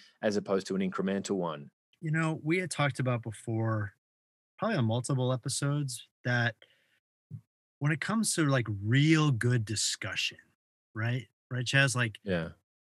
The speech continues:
Speaker 2: discussion that in-, requires, you know, in-, difficult topics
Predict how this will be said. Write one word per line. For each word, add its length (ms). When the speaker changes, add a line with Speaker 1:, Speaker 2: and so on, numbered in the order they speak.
Speaker 2:
discussion 520
that 160
in-, 180
requires, 1300
you 80
know, 280
in-, 180
difficult 440
topics 760